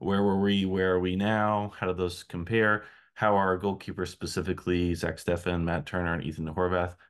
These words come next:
performing overseas? What is going right and wrong? A lot of discussion on this, and honestly could have gone a lot <laughs> longer on it.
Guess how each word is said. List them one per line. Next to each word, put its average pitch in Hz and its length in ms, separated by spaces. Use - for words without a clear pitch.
performing 98 500
overseas? 95 520
What 87 160
is 85 100
going 87 280
right 85 220
and 85 180
wrong? 95 320
A 80 140
lot 87 260
of 90 80
discussion 87 460
on 82 160
this, 85 220
and 90 180
honestly 87 320
could 76 120
have 85 80
gone 82 160
a 82 60
lot - 240
<laughs> - 40
longer 87 260
on 85 140
it. - 120